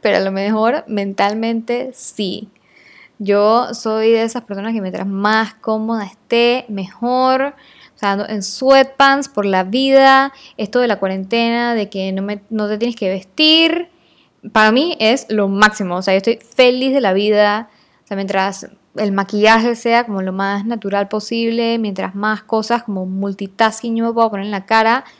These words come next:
mejor. Eh, no soy de esas personas que me demoro cuarenta años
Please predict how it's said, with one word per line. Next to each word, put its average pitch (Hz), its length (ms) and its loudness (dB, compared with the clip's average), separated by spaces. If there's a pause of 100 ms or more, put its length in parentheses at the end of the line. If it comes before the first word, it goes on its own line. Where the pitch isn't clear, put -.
(120)
mejor. 254 840 2 (480)
Eh, - 200 -12
no 233 380 4
soy 240 160 0
de 247 40 2
esas 240 120 -4
personas 208 400 -2
que 208 120 -6
me 190 120 -4
demoro 190 460 -4
cuarenta 196 480 -2
años 214 480 -6